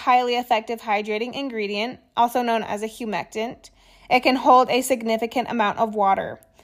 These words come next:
Serums containing hyaluronic acid can provide intense hydration and plumpness to the skin. Facial mists.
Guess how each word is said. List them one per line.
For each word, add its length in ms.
Serums 420
containing 480
hyaluronic 580
acid 460
can 180
provide 460
intense 480
hydration 580
and 160
plumpness 520
to 80
the 80
skin. 360
Facial 380
mists. 560